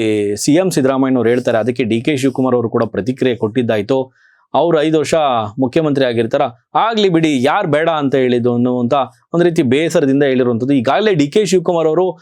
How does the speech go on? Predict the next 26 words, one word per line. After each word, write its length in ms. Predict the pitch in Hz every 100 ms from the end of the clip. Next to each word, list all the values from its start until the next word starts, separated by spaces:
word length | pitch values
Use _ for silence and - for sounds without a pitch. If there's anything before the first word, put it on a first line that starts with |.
| - -
ಹೈಕಮಾಂಡ್ 600 | 208 294 - 311 247 170
ಮುಂದೆ 200 | 127 117
ಬರ್ತಾ 280 | 151 185 247
ಇರುವಂತ 340 | 202 165 139
ಮಾಹಿತಿ 520 | 127 113 139 196 185
ಪ್ರಕಾರ, 360 | 165 135 131 143 170 165 - _
ಹೈಕಮಾಂಡ್ 600 | 170 262 262 269 240 202
ಮುಂದೆ 200 | 175 190
ಬಹಳ 440 | 160 135 139 214 226 226
ಸ್ಟ್ರಾಂಗ್ 580 | - 185 196 247 277 254
ಆಗಿ 260 | 214 202
ಕೂತ್ಕೊಂಡು 580 | 180 170 175 175 214 202 - _
ಕೆಲ 140 | 160 175
ಮಾಧ್ಯಮಗಳಲ್ಲಿ 800 | 147 165 196 196 185 190 196 156
ಬಹಳ 260 | 135 202 214
ಬ-, 120 | 156
ಆ, 460 | 135 131 135 117 113 - _ _ -
ಆ, 160 | 143 135
ಇಂದಿರಾ 360 | 131 147 175 180
ಗಾಂಧಿ 300 | 165 165 160
ಅವರ 200 | 151 151 156 156 135
ಒಂದು 300 | 139 143 131
ಜನ್ಮ 360 | 120 147 170
ದಿನಾಚರಣೆಯ 720 | 147 147 151 135 143 143 147 139
ಸಂದರ್ಭದ 520 | 131 135 143 135 135
ವೇದಿಕೆಯಲ್ಲಿ 1120 | 113 120 175 185 165 123 110 160 170 -